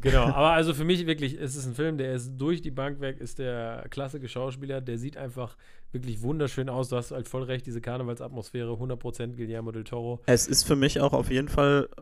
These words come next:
Speaker 2: einer von Guillermos besten,
Speaker 1: Ja.
Speaker 2: würd ich sagen.
Speaker 1: Ich fand ihn, wirklich, ich fand ihn durchweg spannend. Ich war durchweg engaged. Ich wollte immer wissen,
Speaker 2: Mhm.
Speaker 1: wie wird sein Game größer, wann scheitert er? Du wartest drauf, weil du eigentlich, also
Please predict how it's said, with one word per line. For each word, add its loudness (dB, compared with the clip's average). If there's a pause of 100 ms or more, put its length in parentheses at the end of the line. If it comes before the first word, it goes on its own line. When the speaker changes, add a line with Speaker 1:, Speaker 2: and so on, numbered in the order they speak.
(120)
Speaker 2:
einer 0
von 2
Guillermos 4 (200)
besten, -2 (160)
Speaker 1:
Ja. 0
Speaker 2:
würd -4
ich -6
sagen. -4 (220)
Speaker 1:
Ich 0
fand 6
ihn, 0
wirklich, 2
ich -4
fand 0
ihn -2
durchweg 0
spannend. -6
Ich -12
war -2
durchweg -4
engaged. -2
Ich -12
wollte 0
immer 0
wissen, 2
Speaker 2:
Mhm. -6
Speaker 1:
wie 0
wird 2
sein -2
Game 2
größer, 2
wann 2
scheitert -4
er? -2
Du 0
wartest -2
drauf, -4
weil -2
du -2
eigentlich, -8
also -2